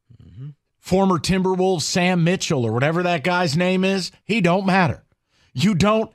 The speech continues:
Speaker 2: have another tight end. This isn't a team that is deep at the position. They're not.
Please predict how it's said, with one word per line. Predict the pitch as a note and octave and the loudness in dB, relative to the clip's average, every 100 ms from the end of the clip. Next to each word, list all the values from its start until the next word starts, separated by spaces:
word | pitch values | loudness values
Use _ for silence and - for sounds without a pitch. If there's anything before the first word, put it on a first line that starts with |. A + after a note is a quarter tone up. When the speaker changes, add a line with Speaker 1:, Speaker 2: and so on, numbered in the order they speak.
| _ | _
Speaker 2:
have | - G#3 G#3 C3+ B2+ - _ G3+ | -2 2 4 2 0 -6 _ 0
another | G3 G3 F3+ | 2 2 0
tight | B2+ F#3 E3+ | 0 0 2
end. | F3+ D3+ - _ _ _ _ _ _ _ _ _ _ _ _ _ _ _ | 2 0 -2 _ _ _ _ _ _ _ _ _ _ _ _ _ _ _
This | G#3+ A#3 | 0 2
isn't | C4+ G#3 B3 | 0 2 2
a | G#3+ | 0
team | - A#3+ C4 A3 F#3+ E3 - - | 0 0 2 2 2 -2 -8 -2
that | G3+ | 0
is | G#3 D3+ | 0 0
deep | B2+ A3 G3+ | 0 0 0
at | F#3 | -2
the | G3+ | 2
position. | C#3+ G3+ D3+ E3 - E2+ - _ - | 2 2 2 0 -2 -10 -14 _ -2
They're | D#3+ | 0
not. | D#3 A#2 - | 2 0 -2